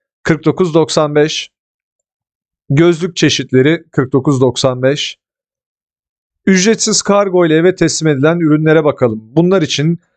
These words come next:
kasaya başvuruyorsunuz, adres veriyorsunuz, ödemeyi yaptıktan sonra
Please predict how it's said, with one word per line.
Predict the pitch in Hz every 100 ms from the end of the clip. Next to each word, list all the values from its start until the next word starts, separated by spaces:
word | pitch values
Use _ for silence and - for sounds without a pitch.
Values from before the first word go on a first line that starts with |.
| _ _ -
kasaya | 185 175 175 156
başvuruyorsunuz, | 151 165 - 156 131 - 156 180 - - _ -
adres | 170 147 131 151
veriyorsunuz, | 165 156 - 156 156
ödemeyi | 143 139 127
yaptıktan | 147 151 156 165 151
sonra | - 127 147